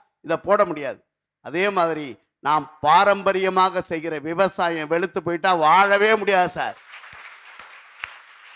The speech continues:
அந்த விவசாயத்தை காப்பாற்றுகிற விவசாயிகள் என்றைக்குமே எங்கள் கிராமத்துக்காரர்கள் தான், அப்பழுக்கற்ற கிராமத்துக்காரர்கள் தான்.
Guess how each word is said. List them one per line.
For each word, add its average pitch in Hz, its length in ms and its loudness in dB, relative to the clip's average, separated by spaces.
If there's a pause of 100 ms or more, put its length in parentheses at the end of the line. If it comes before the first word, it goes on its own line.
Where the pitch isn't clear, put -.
(640)
அந்த 185 440 -2
விவசாயத்தை 247 840 2
காப்பாற்றுகிற 220 680 0 (460)
விவசாயிகள் 202 760 0 (120)
என்றைக்குமே 233 880 -2
எங்கள் 196 280 -2
கிராமத்துக்காரர்கள் 220 1000 2
தான், 196 200 4 (320)
அப்பழுக்கற்ற 294 800 2
கிராமத்துக்காரர்கள் 240 960 0
தான். 135 120 0